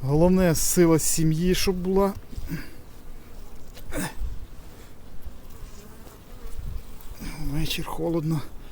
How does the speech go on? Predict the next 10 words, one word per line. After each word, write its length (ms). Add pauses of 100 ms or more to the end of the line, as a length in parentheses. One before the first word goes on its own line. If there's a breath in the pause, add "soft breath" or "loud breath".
(580 loud breath)
Да, 220
бачите, 300
тут 140
немає, 380
а 80
більша 380
половина 400
рамки 340
залита 440
нектаром. 540